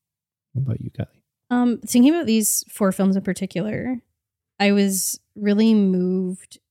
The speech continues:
Speaker 2: and, like, reflective over this month of watching the four of them at how each of them speaks to, like, the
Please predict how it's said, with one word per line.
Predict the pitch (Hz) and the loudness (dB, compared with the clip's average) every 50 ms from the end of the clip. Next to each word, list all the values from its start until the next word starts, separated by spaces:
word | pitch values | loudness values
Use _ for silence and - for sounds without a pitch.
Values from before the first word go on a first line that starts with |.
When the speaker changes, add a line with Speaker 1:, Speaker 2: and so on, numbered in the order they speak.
| _ _ | _ _
Speaker 2:
and, | - 190 180 | -4 -2 -2
like, | 180 170 - | -2 -2 -4
reflective | 170 170 - - 151 - - - 196 180 180 | -6 -8 -6 -8 -10 -10 -8 -8 -8 -6 -6
over | 170 - 190 | -8 -10 -10
this | 180 - - - | -10 -10 -8 -6
month | 190 175 180 185 185 - | -6 -6 -4 -6 -6 -8
of | - 208 202 - _ _ _ - | -10 -10 -14 -18 _ _ _ -16
watching | - - - - 190 185 | -16 -14 -10 -8 -8 -8
the | 190 | -8
four | - - - - | -8 -12 -14 -14
of | - - - | -14 -12 -12
them | 80 - - 233 - _ _ _ _ _ _ _ _ _ _ _ _ _ _ _ | -12 -10 -10 -10 -10 _ _ _ _ _ _ _ _ _ _ _ _ _ _ _
at | 208 185 | -2 0
how | 180 190 - - | 0 0 0 -2
each | 208 185 - 220 | -2 -2 0 0
of | 208 214 | 0 2
them | 214 208 196 | 2 2 0
speaks | - - - 180 175 - - - | -2 -4 -8 -10 -8 -8 -6 -6
to, | - 185 | -4 -6
like, | 165 165 165 _ _ | -6 -6 -8 _ _
the | 175 180 | -8 -8